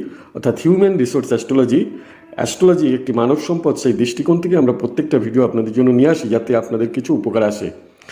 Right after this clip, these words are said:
তো চলুন কথা না বাড়িয়ে আমরা আমাদের মূল বিষয়ে প্রবেশ করছি। প্রতিটি মানুষের মধ্যে ভালো এবং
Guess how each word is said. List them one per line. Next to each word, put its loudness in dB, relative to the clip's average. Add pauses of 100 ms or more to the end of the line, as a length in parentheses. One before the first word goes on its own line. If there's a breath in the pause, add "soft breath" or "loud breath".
(240 loud breath)
তো 0 (100)
চলুন 4 (100)
কথা 0
না 4
বাড়িয়ে 4
আমরা 0
আমাদের 2 (100)
মূল 2 (180)
বিষয়ে 0 (140)
প্রবেশ 2 (120)
করছি। -8 (1400 loud breath)
প্রতিটি 2 (100)
মানুষের 2
মধ্যে 4 (520)
ভালো 2 (320)
এবং 4